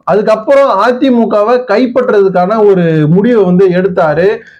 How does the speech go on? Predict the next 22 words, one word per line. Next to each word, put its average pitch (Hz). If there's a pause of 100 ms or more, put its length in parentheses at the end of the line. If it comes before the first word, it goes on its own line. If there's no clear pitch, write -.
(260)
டி 240
டி 226
வி, 233
செங்கோட்டையன், 220
சசிகலா 202
இவங்க 269
கூட 262
எல்லாம் 240
இணைஞ்சு 202
எப்படியாவது 226
அதிமுகவை 202
கைப்பற்றணும் 196
அப்படின்னு 233
ஒரு 196
பிளான் 196
எல்லாத்தையும் 190
போட்டாரு. 143 (320)
ஆனா 190 (180)
எந்த 254
விஷயமும் 226
இவருக்கு 220 (160)
பலனளிக்கல. 185